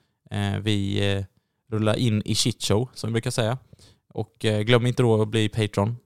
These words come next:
eh, och ni som vill bli det, glöm inte heller joina Discord, för er som inte gjort det. Och självklart, gå in på våran webbshop, W W W punkt musti punkt se, ifall ni vill handla någonting. Kommer snart ut lite fler grejer där.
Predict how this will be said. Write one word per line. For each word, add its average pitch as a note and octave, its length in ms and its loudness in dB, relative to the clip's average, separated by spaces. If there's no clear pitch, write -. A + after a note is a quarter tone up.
eh, G2 840 -2
och - 160 -4
ni G#2 140 -2
som G2+ 140 -6
vill G2+ 100 -2
bli G2+ 160 0
det, G2 240 0
glöm G2+ 220 -2
inte G2 200 -2
heller F#2 340 -2
joina F2+ 320 -4
Discord, C3 600 -2
för - 80 -8
er A#2 40 -6
som A#2+ 120 -4
inte B2 120 -4
gjort B2+ 140 -6
det. C3+ 220 -2
Och - 240 2
självklart, G2+ 540 -4
gå - 180 -2
in F#2+ 100 -2
på F#2+ 120 -6
våran F#2 480 -4
webbshop, F2 560 -4
W F#2 200 -6
W - 0 -
W F2+ 220 -2
punkt - 160 -12
musti F2+ 280 -8
punkt - 280 -6
se, - 240 -10
ifall F2 240 -6
ni E2+ 60 -6
vill E2 120 -6
handla F2+ 220 -8
någonting. F2 380 -6
Kommer F#2 180 -4
snart - 220 -6
ut - 180 -6
lite F2+ 200 -4
fler - 220 -6
grejer F#2 220 0
där. G#2+ 180 2